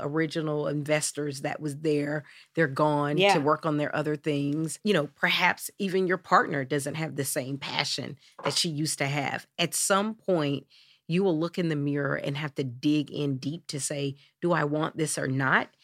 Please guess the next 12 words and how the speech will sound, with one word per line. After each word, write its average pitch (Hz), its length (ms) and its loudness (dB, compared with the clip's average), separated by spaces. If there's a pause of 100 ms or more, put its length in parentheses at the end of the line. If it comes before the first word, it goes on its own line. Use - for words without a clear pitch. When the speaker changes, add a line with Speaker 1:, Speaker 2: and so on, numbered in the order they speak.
(260)
Speaker 1:
And 160 140 4
am 151 240 2
I 151 100 6
willing 147 360 2
to 143 180 -4
do 139 440 0
this - 300 -4
dream 131 420 -2
for 139 160 -2
the - 140 -4
long - 260 -2
term?" - 380 -8